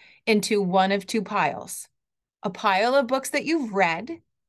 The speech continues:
and a pile of books that you have not read yet. So take 'em all off your shelf and have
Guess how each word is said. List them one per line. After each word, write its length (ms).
and 100
a 60
pile 420
of 120
books 260
that 140
you 140
have 400
not 460
read 460
yet. 500
So 180
take 260
'em 220
all 320
off 120
your 120
shelf 440
and 120
have 220